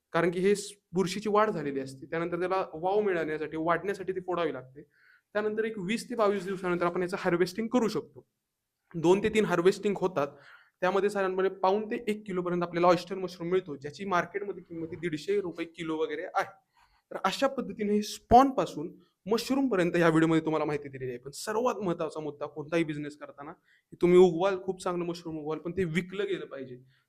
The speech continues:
घरी काय तुम्ही मशरूम एवढं तुम्ही बनवलेलं खाणार नाहीये, तर तुम्हाला पैसे राहणार आहेत. जर तुम्हाला विकायला जमलं तर, तर पिकवण्याच्या आधी विकवण्याची सोय करा, तरच याच्या नादाला लागा.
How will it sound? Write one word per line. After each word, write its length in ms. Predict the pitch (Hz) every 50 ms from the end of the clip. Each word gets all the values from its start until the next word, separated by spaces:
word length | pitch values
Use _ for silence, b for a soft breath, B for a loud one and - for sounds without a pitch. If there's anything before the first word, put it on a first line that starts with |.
| _ -
घरी 200 | 147 143 156 170
काय 140 | 170 165 165
तुम्ही 220 | 170 175 175 170
मशरूम 340 | 175 170 170 170 165 170 165
एवढं 200 | 165 160 160 160
तुम्ही 200 | 165 165 156 156
बनवलेलं 320 | 165 165 160 160 160 156 151
खाणार 280 | - - 156 156 160 160
नाहीये, 240 | 165 165 160 170 175
तर 260 | 175 - 196 208 233
तुम्हाला 260 | 220 240 220 214 202
पैसे 280 | 196 175 175 175 - 160
राहणार 180 | 156 160 156
आहेत. 140 | 156 156 156
जर 120 | 156 170 180
तुम्हाला 360 | 175 175 170 165 175 170 170
विकायला 360 | - - - 156 151 156 156
जमलं 300 | 151 151 147 143 135 143
तर, 240 | 143 _ - 175 147 - - _ _ _ _ _ _ -
तर 40 | 156 - - _ _
पिकवण्याच्या 540 | 220 214 214 262 262 254 233 214 - 202 190
आधी 180 | 180 185 190 180
विकवण्याची 540 | 156 170 175 - 208 208 214 208 214 208
सोय 220 | 208 - 202 175 165
करा, 240 | - 143 135 139 - - - b b b _ _ -
तरच 240 | 208 214 247 240 214
याच्या 240 | 190 165 - 165 160
नादाला 300 | 165 156 147 151 151 151
लागा. 280 | 147 156 151 135 131